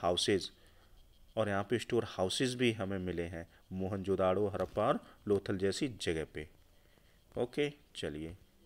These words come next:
this is a scene of great bath, ये ग्रेट बाथ है जो हमें मिला है मोहनजोदाड़ो से। ओके,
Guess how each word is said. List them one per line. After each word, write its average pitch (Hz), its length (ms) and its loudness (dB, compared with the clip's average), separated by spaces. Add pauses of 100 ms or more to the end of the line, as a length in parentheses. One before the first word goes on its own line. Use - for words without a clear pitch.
(100)
this 107 180 -2
is 107 60 -2
a 107 80 4
scene 107 340 -2
of 156 120 2 (920)
great 98 220 2
bath, 82 280 -4 (640)
ये 104 120 -2
ग्रेट 98 320 0
बाथ 95 220 2
है 101 100 0
जो 110 120 -2
हमें 113 280 -2 (160)
मिला 95 320 2
है 117 180 -4 (100)
मोहनजोदाड़ो 95 760 -2
से। 73 220 -10 (280)
ओके, 160 260 0